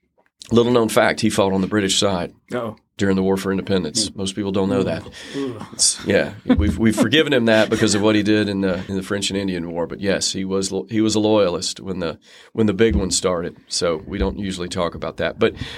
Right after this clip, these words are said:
Speaker 1: but those are, those are three really important components of who we are. If we wanna get the right people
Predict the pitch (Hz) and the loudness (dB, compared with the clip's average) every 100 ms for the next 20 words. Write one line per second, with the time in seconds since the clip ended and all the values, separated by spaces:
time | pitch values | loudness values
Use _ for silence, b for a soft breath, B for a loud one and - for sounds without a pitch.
0 | B 113 110 139 147 151 113 95 127 127 | B 0 4 4 4 2 2 0 0 -2
1 | - 113 113 107 98 110 104 98 95 101 | -2 0 2 2 2 2 2 -2 -2 -4
2 | - 95 95 - 101 95 85 - - 98 | -4 -8 -10 -4 -2 0 0 -4 -2 -4
3 | 95 107 95 92 90 82 80 78 - - | 0 -2 0 -4 -4 -6 -6 -10 -14 -12
4 | 104 113 107 117 120 113 110 104 98 92 | -4 -2 4 4 4 2 2 2 2 0
5 | - 92 92 87 87 | -2 -4 -4 -6 -6